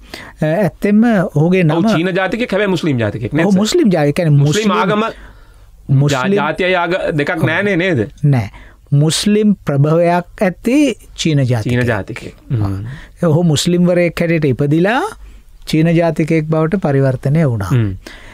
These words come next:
Speaker 1: එතකොට ඔහුගේ පරම්පරාව දිහා හොයලා බැලුවම අපිට මේ කාරණේ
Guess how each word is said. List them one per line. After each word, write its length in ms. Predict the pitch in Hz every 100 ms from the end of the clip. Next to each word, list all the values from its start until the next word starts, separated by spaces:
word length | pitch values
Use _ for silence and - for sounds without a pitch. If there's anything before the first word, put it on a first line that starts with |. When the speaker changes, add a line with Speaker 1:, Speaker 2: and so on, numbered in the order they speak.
| -
Speaker 1:
එතකොට 180 | 156 208
ඔහුගේ 640 | 208 160 180 196 190 156 139 -
පරම්පරාව 680 | 139 139 170 180 175 180 180 170
දිහා 260 | 160 170 170
හොයලා 320 | 160 160 160
බැලුවම 420 | 147 139 139 165
අපිට 260 | 180 156 160
මේ 160 | 151
කාරණේ 540 | - 139 139 143 175